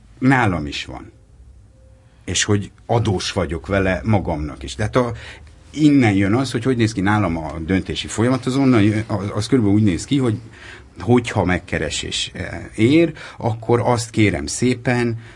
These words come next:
eh, megköszönöm, majd aztán érdeklődöm, mennyit lehet tudni erről a projektről, konkrétan attól, aki, aki ezt a megkeresést. De hogy treatment, hogy, hogy meg,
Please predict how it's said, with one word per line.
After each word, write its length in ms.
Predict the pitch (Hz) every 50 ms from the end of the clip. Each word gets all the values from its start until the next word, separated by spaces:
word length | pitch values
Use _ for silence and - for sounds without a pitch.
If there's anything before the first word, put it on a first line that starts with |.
| - - - _ - - -
eh, 360 | - - - 98 101 98 110 - - - - - 101 101
megköszönöm, 840 | 95 92 95 - - - 104 90 - - 120 127 160 185 196 180 160 - - - - - - _ - - - - _ _ _ _ -
majd 340 | 117 110 113 110 104 95
aztán 380 | 104 95 - - - 98 85 85
érdeklődöm, 540 | 101 120 127 127 123 117 117 104 92 90 80
mennyit 500 | 76 76 82 101 117 131 135 127 - 113
lehet 280 | 107 98 95 87 82
tudni 460 | - - 98 95 82 87 82 73 67 - -
erről 360 | - 80 80 78 73 73 69
a 80 | 67 65 -
projektről, 800 | - 85 80 85 92 98 107 - - 131 131 135 139 143 143 -
konkrétan 600 | - 147 143 131 - - 131 127 113 117 123 120
attól, 340 | 117 113 113 - 110 101 101
aki, 380 | 98 - - 107 92 87 - -
aki 220 | 82 85 - -
ezt 180 | 67 64 - -
a 40 | 71
megkeresést. 680 | 73 69 64 - - 65 64 65 65 - 64 62 -
De 140 | - 117 113 113 - - - - - - - - - - - -
hogy 360 | - - - 104 113 110 113 - - - - - - - - 104 104 - - - - 69 - -
treatment, 640 | - 107 110 107 - 98 101 101 101 101 98 98
hogy, 600 | - - - 110 107 107 107 101 98 101 104 95 95 95 -
hogy 300 | - 92 90 98 101 85
meg, 300 | 95 98 98 95 92